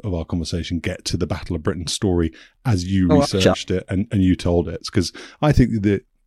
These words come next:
Speaker 1: well, <clears throat> I'm already going off on a tangent, but you have brought your military training as a campaign,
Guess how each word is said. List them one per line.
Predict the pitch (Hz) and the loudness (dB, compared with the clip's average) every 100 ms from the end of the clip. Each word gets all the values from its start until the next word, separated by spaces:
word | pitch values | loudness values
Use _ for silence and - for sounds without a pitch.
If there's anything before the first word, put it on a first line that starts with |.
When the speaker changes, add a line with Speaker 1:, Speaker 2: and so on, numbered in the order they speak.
| _ _ _ - | _ _ _ -4
Speaker 1:
well, | 87 78 _ 165 | -4 -4 _ -2
<clears throat> | - - | -2 -4
I'm | 113 107 | 2 4
already | 98 92 | 4 4
going | 101 95 | 4 4
off | 95 - | 2 0
on | 87 | -2
a | |
tangent, | 82 87 85 80 82 - - - - _ _ | -2 -2 0 -2 -6 -10 -20 -20 -20 _ _
but | 107 - _ | -4 -4 _
you | - 113 110 | 2 6 8
have | 98 85 | 6 2
brought | 101 92 101 | 4 4 2
your | 104 92 | 2 4
military | 98 101 - | 4 2 -2
training | - 98 90 90 87 90 | -2 0 2 0 -2 -4
as | 95 90 82 | -6 -4 -4
a | 85 | -6
campaign, | - 92 92 90 90 76 | -6 -4 -2 0 0 -2